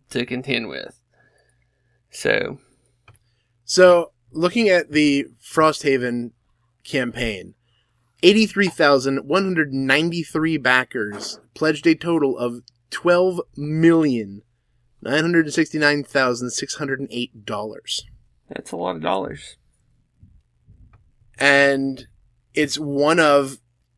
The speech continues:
Speaker 2: the to-, it is the top board game. It's one of the top Kickstarters,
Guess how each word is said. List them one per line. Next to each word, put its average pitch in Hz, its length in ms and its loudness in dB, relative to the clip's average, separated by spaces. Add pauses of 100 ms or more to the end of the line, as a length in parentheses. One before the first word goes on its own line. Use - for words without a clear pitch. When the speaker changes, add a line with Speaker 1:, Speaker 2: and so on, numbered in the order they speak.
(160)
Speaker 2:
the 127 380 -6
to-, - 260 -2
it 151 160 2
is 180 280 6
the 165 120 -4
top 147 280 -2
board 135 260 0
game. 131 200 -2
It's 123 200 -6
one 135 400 -2
of 131 220 0
the 139 120 -4
top 139 320 -2
Kickstarters, 127 680 -2